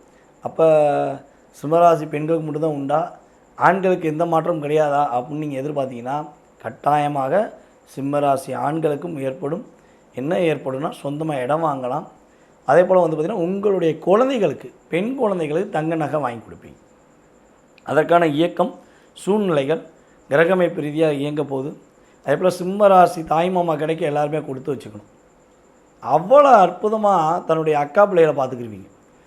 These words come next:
தாய் மாமா சீருன்னு சொல்லி கொண்டு ஒரு பார்ப்போம் பார்த்தீங்களா, நிறைய சேனல்லலாம் போடுவாங்க. இதெல்லாம் கொஞ்சம் எடுத்து பாருங்களேன். முக்காவாசி அன்பர்கள்ல சிம்ம ராசிக்காரங்களா தான் இருப்பாங்க.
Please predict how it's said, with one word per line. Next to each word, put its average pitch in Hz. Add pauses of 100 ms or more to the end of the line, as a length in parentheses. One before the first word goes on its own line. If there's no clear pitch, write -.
(160)
தாய் 220
மாமா 202
சீருன்னு 202
சொல்லி 180
கொண்டு 175
ஒரு 160
பார்ப்போம் 180
பார்த்தீங்களா, 151 (420)
நிறைய 160 (480)
சேனல்லலாம் 175
போடுவாங்க. 147 (340)
இதெல்லாம் 196
கொஞ்சம் 175
எடுத்து 208
பாருங்களேன். 160 (360)
முக்காவாசி 185 (100)
அன்பர்கள்ல 208
சிம்ம 214
ராசிக்காரங்களா 170
தான் 156
இருப்பாங்க. 113